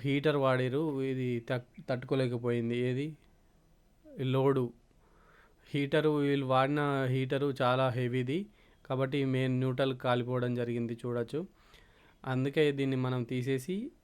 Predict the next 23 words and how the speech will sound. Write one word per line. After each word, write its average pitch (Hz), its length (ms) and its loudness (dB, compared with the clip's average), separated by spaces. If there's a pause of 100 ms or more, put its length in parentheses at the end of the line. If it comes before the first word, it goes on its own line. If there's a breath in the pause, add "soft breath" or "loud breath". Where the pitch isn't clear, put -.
(220)
వీళ్ళకు 127 680 0
అవసరం 127 440 0
ఇది 120 240 -2 (180)
అని 135 460 -2 (160)
ఈ 127 180 0
డబుల్ 127 420 0
పోల్ 135 260 0
ఎంసీబీని 127 640 -2
తీసుకురావడం 123 600 -2
జరిగిందండి. 113 640 -4 (760 soft breath)
దీన్ని 135 180 0
ఎలా 147 140 2
ఫిట్ 143 240 -2
చేయాలంటే 139 540 0
సేమ్ 156 300 0
as 139 260 -2
it 156 80 -2
ఈస్‌గా 151 200 0
ఈ 147 300 0
మెయిన్ 139 320 2
ఉన్నటువంటి 131 720 0
ప్లేసుల్లే 131 600 -2 (440 soft breath)
మనం 143 400 -2